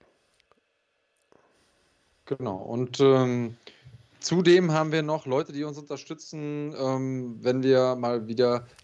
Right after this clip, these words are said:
nicht wüssten, was wir eigentlich anziehen sollten, so den ganzen lieben Tag lang über. Das sind die guten Menschen bei Top Ten, die großartige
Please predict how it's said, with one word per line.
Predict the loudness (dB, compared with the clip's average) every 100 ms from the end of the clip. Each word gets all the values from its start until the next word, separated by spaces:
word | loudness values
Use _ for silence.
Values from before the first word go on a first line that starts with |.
| -6
nicht | -2 2
wüssten, | 2 2 0
was | 0 4
wir | 4
eigentlich | 4 2
anziehen | 0 0 -2
sollten, | 2 0 0 -4
so | -4
den | -4 -4
ganzen | -6 -6 -8
lieben | -6 -4
Tag | -2 -2 -2
lang | -2 -2
über. | 2 2 2 -2 -20 -10
Das | -6 -4
sind | -4 -4 -8 -20 _ _
die | -2 0 -2 -4 -8 -4
guten | -4 0 2
Menschen | 2 0 -2 -4 -6 -6 0
bei | 2 2
Top | 0 -2
Ten, | 2 2 0 -4 -8
die | -6 -4 -4
großartige | 0 2 2 2 0 0 0 0 2 2